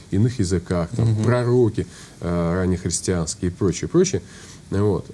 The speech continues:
Speaker 1: А, и, то есть вот эти две вещи противопоставляются. То есть как только, э, с-, вот, э, как бы появляется, условно говоря, иерархия,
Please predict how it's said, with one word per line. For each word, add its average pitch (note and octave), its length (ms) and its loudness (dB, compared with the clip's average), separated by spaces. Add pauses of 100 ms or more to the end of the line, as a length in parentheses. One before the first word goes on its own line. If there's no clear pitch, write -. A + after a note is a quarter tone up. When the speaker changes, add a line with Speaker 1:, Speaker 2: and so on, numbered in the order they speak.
Speaker 1:
А, F2+ 400 -2 (1400)
и, C3 400 6
то B2+ 60 -2
есть A2+ 80 2
вот C3 100 2
эти G3+ 140 2
две C#3 140 2
вещи D#3+ 220 2
противопоставляются. C3+ 1160 0
То A#2 80 2
есть G#2 160 2
как - 240 -2
только, A#2+ 560 4 (360)
э, F#2 120 0
с-, - 180 0
вот, G#2 380 2 (140)
э, F#2+ 340 2
как G2 80 0
бы F2 60 -4
появляется, B2+ 680 2
условно F#2 300 0
говоря, A2+ 100 4
иерархия, F3+ 520 -2